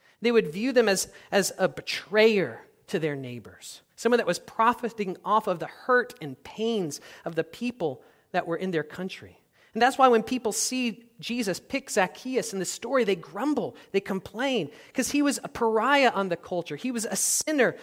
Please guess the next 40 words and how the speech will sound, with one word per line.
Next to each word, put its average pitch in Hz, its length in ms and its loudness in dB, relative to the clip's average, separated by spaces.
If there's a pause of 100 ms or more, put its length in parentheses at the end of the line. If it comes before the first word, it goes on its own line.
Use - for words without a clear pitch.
(180)
who 240 80 -2
was 233 120 -2
supposed 233 260 -4
to - 60 -20
be 208 120 -4
shunned, 165 920 -6 (680)
not 208 240 -6
given 175 240 -4
honor. 156 420 -10 (1500)
Zacchaeus 226 600 0
was 185 140 0
to 214 100 0
the 180 80 -2
people 226 340 -4
around 185 380 0
him 165 160 -6
like 160 260 -2 (220)
Kevin 214 260 0
Spacey 196 600 -4
or 151 80 -4
Matt 202 280 0
Lauer 185 440 2
or 156 80 -2
Louis 226 260 -2
C 226 260 -4
K, 226 300 -2
people 247 320 -4
that 208 100 0
are 190 60 0
shunned 262 480 -4
into 214 240 -6
the 185 100 -2
darkness 208 600 0
of 175 260 -6
our 190 280 2 (140)
polite 202 460 2
society 202 540 0
because 165 300 -6
of 165 80 -8
their 156 180 -4